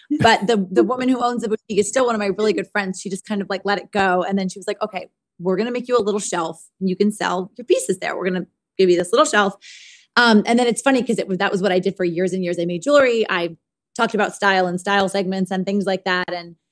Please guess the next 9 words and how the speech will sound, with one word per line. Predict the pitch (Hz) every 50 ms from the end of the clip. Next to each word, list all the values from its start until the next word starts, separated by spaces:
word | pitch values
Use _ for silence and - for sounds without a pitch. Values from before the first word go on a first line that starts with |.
| _ _ _ _ _ _ -
um, | 208 208 202 190 180 170 165 160 165 175 - _ _ _ _ - - -
I | 220
hosted | 247 220 214 214 202
a, | 208 202 202 - _ _ _ _ - 214
a, | 208 190 190 180 180 185 190 - - _ _ _ _ _ _ _ _ _ _ _ _ _ _ _ _ _ -
I | 214
w-, | 208 202 196 -
I | - 208
was, | 208 202 -